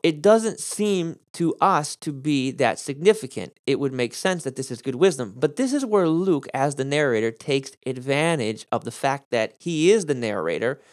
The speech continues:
And I've talked about this on Bible Hacks before. It's where the narrator kinda winks at you,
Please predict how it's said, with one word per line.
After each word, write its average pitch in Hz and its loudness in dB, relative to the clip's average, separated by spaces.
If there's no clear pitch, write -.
And 143 2
I've 143 2
talked - 0
about 143 2
this 139 -6
on 131 -4
Bible 135 0
Hacks 120 -4
before. 117 -2
It's 127 -6
where 123 2
the 123 -8
narrator 127 4
kinda 120 -2
winks 196 -2
at - -2
you, 135 -4